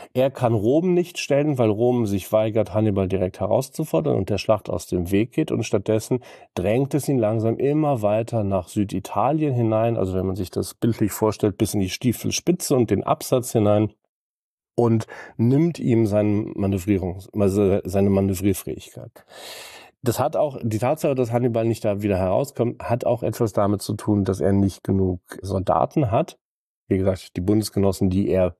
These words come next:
auf seine Seite zieht, helfen ihm da nicht besonders. Und Karthago versucht, zweimal größere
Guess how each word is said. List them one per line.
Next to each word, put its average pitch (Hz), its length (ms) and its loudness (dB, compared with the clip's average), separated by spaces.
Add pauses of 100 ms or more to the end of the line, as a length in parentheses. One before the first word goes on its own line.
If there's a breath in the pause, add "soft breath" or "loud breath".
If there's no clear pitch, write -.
(160)
auf 90 160 -2
seine 95 260 2
Seite 98 320 0
zieht, - 380 -2 (320 loud breath)
helfen 127 400 0
ihm 104 160 2
da 92 80 2
nicht 95 180 -2
besonders. 110 540 0 (640)
Und 113 120 -2
Karthago 117 520 0
versucht, 117 800 -2 (440 loud breath)
zweimal 139 1000 0
größere 113 1160 0